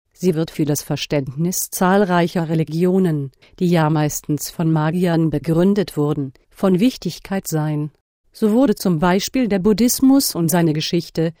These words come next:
obwohl er offenbar eine Art Experimentalreligion darstellt, außer von Theologen und Philosophen, bisher hauptsächlich von Philologen, Orientalisten und Historikern studiert.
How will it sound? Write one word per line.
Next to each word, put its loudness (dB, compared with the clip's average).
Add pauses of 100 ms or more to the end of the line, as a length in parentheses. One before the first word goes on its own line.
(120)
obwohl 0
er 2
offenbar 0
eine 0
Art -6
Experimentalreligion -2
darstellt, -2 (120)
außer -2
von -2
Theologen 0
und -2
Philosophen, 0 (220)
bisher 0
hauptsächlich -4
von -4
Philologen, 0
Orientalisten -2
und -4
Historikern -2
studiert. -4